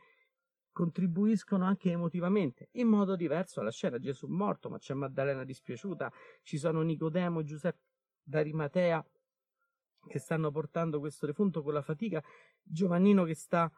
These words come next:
ancora cercando di capire che è successo e Maria che si dispera con le altre donne,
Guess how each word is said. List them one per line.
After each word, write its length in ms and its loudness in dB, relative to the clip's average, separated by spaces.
ancora 340 4
cercando 420 0
di 120 -8
capire 400 -2
che 100 -4
è 40 -4
successo 600 -4
e 60 0
Maria 400 -2
che 160 -10
si 240 -12
dispera 640 -6
con 200 -10
le 140 -8
altre 460 -6
donne, 480 -6